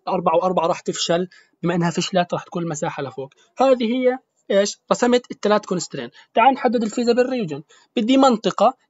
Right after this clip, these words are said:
تحتوي على كل الكونسترين، ماشي، تحتوي على كل الكونسترين. الكونسترين الأول اتجاهه لفوق، الكونسترين الثاني اتجاهه لهون، الكونسترين الثالث اتجاهه لهون. منطقة تحتوي على كل الكونسترين، هيها.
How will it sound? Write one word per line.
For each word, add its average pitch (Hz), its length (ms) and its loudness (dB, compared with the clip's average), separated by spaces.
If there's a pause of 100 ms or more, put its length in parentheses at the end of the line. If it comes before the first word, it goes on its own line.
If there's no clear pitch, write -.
تحتوي 160 440 4
على 165 240 0
كل 277 300 -2
الكونسترين، 226 800 -2 (320)
ماشي، 175 480 0 (240)
تحتوي 214 320 0
على 196 160 0
كل 233 180 -8
الكونسترين. 170 600 -6 (140)
الكونسترين 262 440 2
الأول 247 280 6
اتجاهه 226 340 2
لفوق، 196 340 2
الكونسترين 208 420 -4
الثاني 233 260 -2
اتجاهه 226 300 0
لهون، 220 260 2
الكونسترين 214 440 -4
الثالث 214 220 -4
اتجاهه 208 340 2
لهون. 151 280 -4 (320)
منطقة 254 360 0
تحتوي 226 320 0
على 202 180 2
كل 202 180 -2
الكونسترين، 175 600 -6
هيها. 165 280 -8